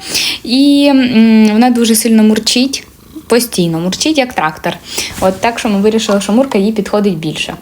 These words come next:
Вона така досить розумна кішка, бо, ну, як для вуличної кішки, я не думала, що вона так швидко навчиться ходити на туалет.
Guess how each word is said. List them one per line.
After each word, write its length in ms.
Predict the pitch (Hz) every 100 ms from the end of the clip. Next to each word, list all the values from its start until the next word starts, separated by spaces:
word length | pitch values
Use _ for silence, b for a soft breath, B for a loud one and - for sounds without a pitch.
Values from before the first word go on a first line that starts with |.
| -
Вона 140 | 247
така 160 | 311 427 440 415
досить 300 | 440 440 440
розумна 400 | 403 440 415 349
кішка, 400 | 339 440 - 277
бо, 260 | 269 262 240 226 -
ну, 180 | - 247
як 200 | 214 214
для 120 | 196
вуличної 500 | 214 240 339 349 262
кішки, 300 | 247 349 -
я 60 | 285
не 60 | 254
думала, 260 | 262 233
що 100 | 226
вона 120 | 220
так 120 | 214 214
швидко 320 | 226 247 220
навчиться 400 | 208 208 240 233
ходити 300 | - 214 233 214
на 380 | 208 208 202
туалет. 600 | 196 208 202 196 247 330